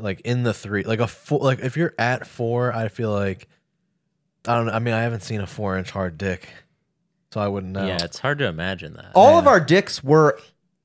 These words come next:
Speaker 3: in theory, every single size up to six inches at
Speaker 1: Yeah,
Speaker 3: one
Speaker 1: I
Speaker 3: point. It
Speaker 1: can't
Speaker 3: didn't, we
Speaker 1: remember.
Speaker 3: just
Speaker 2: Yeah.
Speaker 3: wake up with one inch more.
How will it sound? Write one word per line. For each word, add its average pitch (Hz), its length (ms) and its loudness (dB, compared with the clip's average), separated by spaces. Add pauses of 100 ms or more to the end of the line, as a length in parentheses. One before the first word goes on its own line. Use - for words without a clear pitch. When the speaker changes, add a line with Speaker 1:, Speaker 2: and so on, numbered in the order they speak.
Speaker 3:
in 147 140 4
theory, 139 500 2
every 135 340 4
single 120 380 -2
size 113 500 2
up 127 200 0
to - 100 -10
six - 300 -2
inches 117 240 -2
at 117 60 0
Speaker 1:
Yeah, 127 80 2
Speaker 3:
one 107 60 2
Speaker 1:
I 104 60 2
Speaker 3:
point. 117 120 0
It - 40 -8
Speaker 1:
can't 143 120 4
Speaker 3:
didn't, 202 160 6
we - 60 6
Speaker 1:
remember. 233 140 4
Speaker 3:
just 147 60 4
Speaker 2:
Yeah. 120 100 6
Speaker 3:
wake 175 180 8
up 185 180 8
with - 160 0
one 143 200 4
inch 135 320 0
more. 139 340 2